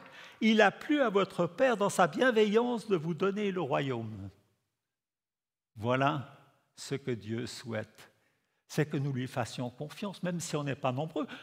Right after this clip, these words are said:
même si on est une communauté vieillissante. C'est sa communauté, c'est lui qui va pourvoir pour que cette Église vive, survive et donne de la joie à des centaines, peut-être même des milliers de personnes.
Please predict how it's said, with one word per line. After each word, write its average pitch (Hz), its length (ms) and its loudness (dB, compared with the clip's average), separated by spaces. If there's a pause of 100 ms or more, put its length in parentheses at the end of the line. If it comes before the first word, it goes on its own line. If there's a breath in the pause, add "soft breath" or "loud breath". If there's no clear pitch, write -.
même 262 240 4
si - 160 -6
on 180 140 -2
est 147 100 0
une 120 300 -4 (260)
communauté 131 580 -2
vieillissante. 135 760 -8 (720 soft breath)
C'est - 220 -2
sa - 380 -8 (100)
communauté, 175 720 -6
c'est 131 220 -4
lui 233 400 -2
qui 160 120 -2
va 117 240 -4
pourvoir 190 1080 -4
pour - 200 -6
que 135 100 -4
cette 117 340 -8
Église 151 540 -6 (580)
vive, 240 500 -4 (100)
survive 233 920 -4 (300 loud breath)
et 160 280 0 (360)
donne 190 480 0 (640 loud breath)
de 143 200 -2
la 120 200 0
joie 165 560 -4 (500)
à 139 60 2
des 123 180 0
centaines, 170 720 -4
peut-être 151 420 -2
même 135 240 -2
des 131 160 -2
milliers 131 400 -2
de 117 120 -6
personnes. 110 520 -8